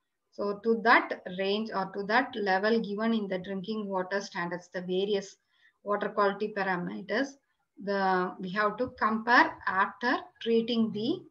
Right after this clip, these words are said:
water before supplying the water for drinking purpose. That is called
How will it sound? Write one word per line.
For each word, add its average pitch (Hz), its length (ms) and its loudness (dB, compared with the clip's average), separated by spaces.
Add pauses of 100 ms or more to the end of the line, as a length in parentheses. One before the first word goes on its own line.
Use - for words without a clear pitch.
(140)
water 185 540 2 (540)
before 311 440 8
supplying 247 480 2
the 233 100 2
water 214 460 0
for 233 260 -2
drinking 214 540 -4
purpose. 175 480 -10 (420)
That 208 220 0
is 320 240 2
called 262 360 6